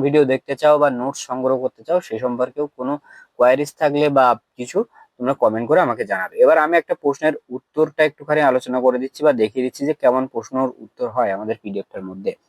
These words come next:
এখানে ভারতের সংবিধানের প্রস্তাবনা, উদ্দেশ্য, গুরুত্ব আলোচনা করে এই প্রশ্নের উত্তরটা এখানে আছে। ঠিক আছে, তো দেখো কত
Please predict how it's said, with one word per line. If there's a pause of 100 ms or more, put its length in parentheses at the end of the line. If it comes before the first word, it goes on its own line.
(480)
এখানে
ভারতের
সংবিধানের
প্রস্তাবনা,
উদ্দেশ্য,
গুরুত্ব
আলোচনা
করে
এই
প্রশ্নের
উত্তরটা
এখানে
আছে। (520)
ঠিক
আছে,
তো
দেখো
কত